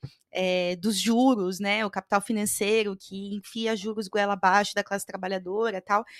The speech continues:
Você tá representando essa galera e você tá assumindo um cargo de poder executivo de um país que tem essa localização, né? Na, na, na, na, na economia política global, assim.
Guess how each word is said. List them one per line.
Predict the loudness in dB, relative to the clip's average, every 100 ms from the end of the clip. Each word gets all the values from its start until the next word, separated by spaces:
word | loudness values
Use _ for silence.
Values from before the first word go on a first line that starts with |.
| -20
Você | -6
tá | -4
representando | 0 2 4 4 4
essa | 4 2 2
galera | 0 2 4 4 2 0 -6 -20 -16 0
e | 2
você | 2 0
tá | 4 4
assumindo | 4 2 2 4 4
um | 2
cargo | 4 4 4 0
de | 0
poder | 0 2
executivo | 2 0 -2 -2 -2 0 0 0 0
de | 2 2
um | 2
país | 2 2 0
que | -2
tem | -2 0 2
essa | 0 -2
localização, | -2 -2 0 2 0 2 4 4 2
né? | 0 0
Na, | 2 2 0 -6 -18 -20 _
na, | -2 0 2 0 0
na, | -2 -2
na, | -2 0 0 -2
na | -4
economia | -4 -4 -2 -4
política | -4 -6 -6
global, | -2 0 6 8 8 4
assim. | -2 -10